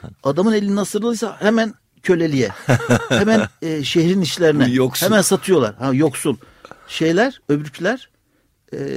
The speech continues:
Speaker 2: fidye almak üzere, e, ayrılıyorlar. Kadınları kontrol ediyorlar.
Speaker 1: Ciddi.
Speaker 2: Çeşitli, evet, çeşitli yerlerine,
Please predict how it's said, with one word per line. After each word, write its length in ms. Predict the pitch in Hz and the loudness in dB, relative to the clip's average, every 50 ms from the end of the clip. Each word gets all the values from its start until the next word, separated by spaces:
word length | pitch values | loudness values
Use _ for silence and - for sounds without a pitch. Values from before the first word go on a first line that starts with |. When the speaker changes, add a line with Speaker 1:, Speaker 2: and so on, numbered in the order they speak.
| - - - 123 117 127 120 120 | -8 -8 -10 -10 -10 -10 -12 -12
Speaker 2:
fidye 320 | 131 - - 185 185 - 175 | -12 -12 -12 -6 -2 -2 -2
almak 320 | 160 151 139 135 127 131 | -2 -2 -4 -8 -8 -8
üzere, 340 | 131 123 127 139 160 220 262 _ _ _ _ _ _ _ | -8 -8 -6 -6 -6 -8 -10 _ _ _ _ _ _ _
e, 120 | 117 113 117 | -18 -18 -14
ayrılıyorlar. 680 | - - 131 143 143 139 143 151 143 127 135 185 254 - _ _ _ _ _ _ _ _ _ _ | -8 -6 -4 -4 -2 -4 -4 -6 -6 -6 -6 -8 -10 -14 _ _ _ _ _ _ _ _ _ _
Kadınları 600 | - 151 139 156 170 175 185 190 220 254 262 - _ _ _ | -10 -8 -8 -6 -6 -6 -4 -4 -4 -6 -8 -10 _ _ _
kontrol 360 | - 156 156 147 - 208 247 | -6 -6 -6 -4 -4 -2 -2
ediyorlar. 580 | 214 156 123 120 120 113 107 - 113 - _ _ _ _ _ _ _ _ _ _ _ _ _ _ _ - - - - _ _ _ _ _ _ _ _ _ _ _ _ _ _ _ _ _ | -2 -2 -2 -6 -10 -10 -12 -16 -20 -20 _ _ _ _ _ _ _ _ _ _ _ _ _ _ _ -20 -20 -20 -20 _ _ _ _ _ _ _ _ _ _ _ _ _ _ _ _ _
Speaker 1:
Ciddi. 380 | - 90 92 78 69 85 71 65 - | -12 -10 -10 -8 -6 -8 -8 -8 -8
Speaker 2:
Çeşitli, 580 | - - 135 123 - 139 131 - 151 143 139 - | -6 -6 -6 -6 -6 -10 -8 -6 -6 -6 -4 -4
evet, 320 | 127 131 127 113 - - | -2 -2 -2 -4 -6 -10
çeşitli 760 | - - 139 131 - - - - 147 143 139 120 110 120 117 120 | -12 -10 -10 -8 -10 -10 -10 -8 -8 -6 -6 -6 -8 -6 -2 0
yerlerine, 500 | 127 127 127 127 127 127 127 131 127 | 0 0 2 0 0 0 -2 -2 -4